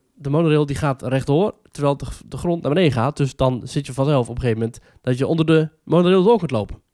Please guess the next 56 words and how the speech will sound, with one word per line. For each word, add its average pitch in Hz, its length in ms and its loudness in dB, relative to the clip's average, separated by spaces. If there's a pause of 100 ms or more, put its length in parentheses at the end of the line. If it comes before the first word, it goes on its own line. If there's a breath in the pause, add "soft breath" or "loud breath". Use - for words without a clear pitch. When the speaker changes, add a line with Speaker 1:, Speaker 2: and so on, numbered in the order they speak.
(160)
Speaker 1:
Vond - 120 -14
Speaker 2:
hij 120 100 -6
Speaker 1:
ik 135 60 2
Speaker 2:
gaat 127 40 -2
Speaker 1:
leuk. 214 140 2
Speaker 2:
wel 123 100 0
ergens 123 180 -4
een 127 60 -4
beetje 123 180 -4
omhoog, 110 240 -2
hoor. 143 140 2
Maar 135 100 0
ik 127 80 -6
snap, 147 160 0
het 90 160 -8
klopt 143 200 -6
wel 87 100 -4
ongeveer, 80 340 -10
ja. 64 160 -12
Ja, 87 200 -6 (180 loud breath)
Speaker 1:
Ja. 139 160 -2 (220 loud breath)
Speaker 2:
ja. 131 240 0 (100)
Speaker 1:
Ik 220 120 -2
Speaker 2:
Ja, 165 140 6
Speaker 1:
was 190 80 6
Speaker 2:
dat 214 80 4
is - 60 0
wel 196 100 4
Speaker 1:
onder - 0 -
de - 40 4
Speaker 2:
grappig. 180 120 6
Er 214 60 4
Speaker 1:
indruk, 240 180 4
Speaker 2:
zitten 208 180 2
wel 214 80 6
wat 196 100 4
Speaker 1:
eh, 175 40 8
Speaker 2:
hoogteverschiltjes 120 600 0
in, 113 140 -4
ja. 73 200 -8
En 147 120 0
ook 160 80 4
bij 165 120 4
de 156 100 2
rioolrad 160 580 6
heb 147 120 0
je 135 60 -2
dat 127 200 -10 (520 soft breath)
hoog 135 400 0
en 113 200 -6
zo'n 120 140 -10
gat, 135 380 -2
eh, 98 260 -8
ja, 104 140 -6
Speaker 1:
Ja. 190 160 0 (140)
Speaker 2:
ja. 113 160 -14